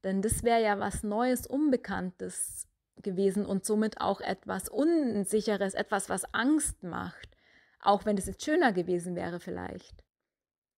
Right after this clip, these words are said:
Das, was dir Halt gibt, ist halt momentan die Variante, die eigentlich nicht so schön zum Leben ist. Aber das ist das, was dir Halt gibt, äh, weil du's nicht anders gewohnt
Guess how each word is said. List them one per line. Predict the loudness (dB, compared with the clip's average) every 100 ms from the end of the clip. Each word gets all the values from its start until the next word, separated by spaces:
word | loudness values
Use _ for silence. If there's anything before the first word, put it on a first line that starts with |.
| _ _ _ _ 0
Das, | 2 2
was | -2 -4
dir | -4 -2
Halt | 0 -2 -4 -4
gibt, | -4 -4 -18 -20 _ _ _ _ _
ist | 4 4 4 4
halt | 4 4
momentan | 2 4 2 2 0 2 4 2 0 -2 _ _ _ _ _ _ -20 -4
die | 0 0 -2 _ _ _ 0
Variante, | 4 6 6 4 2 0
die | 0 2
eigentlich | 4 4 2
nicht | 0 0
so | -2
schön | 0 0 0
zum | -2
Leben | 0 0 -2 -4
ist. | -10 -12 -16 _ _
Aber | -4 0
das | 2 2
ist | 0 -2
das, | -2 -2
was | -2 -2
dir | 0 0 0
Halt | -2 -4 -6
gibt, | -8 -8 _ -20 _ _ _ _ _ _ _
äh, | -8 0
weil | 2 4
du's | 2 -2
nicht | -2
anders | 0 0 -2
gewohnt | -4 -2 -4